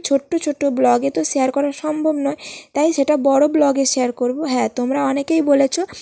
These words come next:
যে আমি কোথায় ডাক্তার দেখাই, আমি হসপিটালেই ডাক্তার দেখাই, কাকদ্বীপ হসপিটালে। কোন ডাক্তার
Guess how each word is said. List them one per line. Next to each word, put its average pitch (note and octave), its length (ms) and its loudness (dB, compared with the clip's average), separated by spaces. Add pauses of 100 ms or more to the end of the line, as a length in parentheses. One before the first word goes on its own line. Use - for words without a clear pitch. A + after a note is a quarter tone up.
(160)
যে C#4 140 0
আমি E4 100 -2 (180)
কোথায় D#4 340 2 (360)
ডাক্তার C4+ 300 0 (120)
দেখাই, A3 260 0 (140)
আমি C#4+ 140 -4 (340)
হসপিটালেই C#4+ 640 0
ডাক্তার C4+ 260 -4 (120)
দেখাই, C4 280 2 (140)
কাকদ্বীপ B3+ 340 2 (100)
হসপিটালে। A#3 520 -2 (360)
কোন D4+ 140 4 (140)
ডাক্তার D#4 260 2